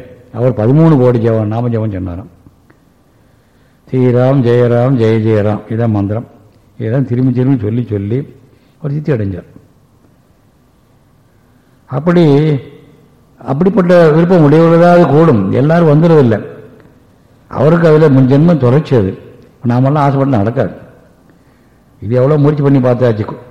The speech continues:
லட்சக்கணக்கில் செய்யணும்னு ஆசைப்பட்டு நடக்கவே இல்லையே, அது விட்டாச்சு. அது வேண்டாம், <laughs> வேண்டாம் போ.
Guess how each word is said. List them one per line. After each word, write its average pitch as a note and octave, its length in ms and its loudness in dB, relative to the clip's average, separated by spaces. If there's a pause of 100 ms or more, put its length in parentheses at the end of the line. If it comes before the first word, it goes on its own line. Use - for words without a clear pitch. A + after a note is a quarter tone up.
(200)
லட்சக்கணக்கில் B2 400 -2
செய்யணும்னு A#2 360 0
ஆசைப்பட்டு G2+ 340 -4
நடக்கவே C3 300 -2
இல்லையே, C3 200 -4 (640)
அது B2 160 -10
விட்டாச்சு. D#3 300 -6
அது F#2 160 -8
வேண்டாம், G#2 400 -12 (520)
<laughs> - 600 -18
வேண்டாம் A#2+ 260 -6
போ. G2 100 -10